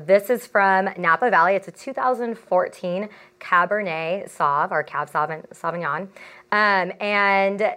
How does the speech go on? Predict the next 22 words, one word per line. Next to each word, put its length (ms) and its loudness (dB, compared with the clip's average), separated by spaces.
uh, 260 2
what's 260 0
special 280 0
about 200 4
this, 160 -4
so 80 -2
this 180 -6
is 160 -8
from, 480 2
it's, 260 -10
uh, 240 0
it's 120 -8
from 180 -2
the 100 0
Castella 540 0
d'Amorosi 840 -2
in 140 -8
Napa 360 -6
Valley. 520 -2
And 360 0
this 360 0
winery, 1080 0